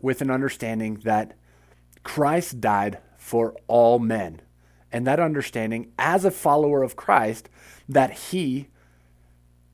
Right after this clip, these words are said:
needed to take the gospel of Jesus Christ to these people. And if we don't have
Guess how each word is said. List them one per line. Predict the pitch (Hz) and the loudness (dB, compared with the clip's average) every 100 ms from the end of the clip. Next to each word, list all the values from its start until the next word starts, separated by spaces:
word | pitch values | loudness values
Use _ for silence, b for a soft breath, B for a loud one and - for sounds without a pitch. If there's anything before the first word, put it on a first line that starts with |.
| _ _ _ | _ _ _
needed | 123 156 214 123 117 117 | -4 2 2 2 -2 -6
to | - 143 127 135 - _ _ _ _ - | -6 -2 -2 -2 -8 _ _ _ _ -8
take | - 156 | -6 -2
the | 170 | 2
gospel | 135 110 110 143 123 | 4 2 2 -2 -2
of | 107 | -2
Jesus | 113 110 113 | -4 -4 -6
Christ | - 113 95 - - | -6 -2 -2 -4 -12
to | - | -6
these | 110 104 | -4 -4
people. | - 117 90 80 b b b b b b b b b _ - | -6 -8 -8 -12 b b b b b b b b b _ -2
And | 160 | 0
if | 147 135 | 0 -2
we | 131 175 240 | -2 2 6
don't | 151 117 - | 6 4 -4
have | - 131 120 117 - | -6 -4 -2 -4 -8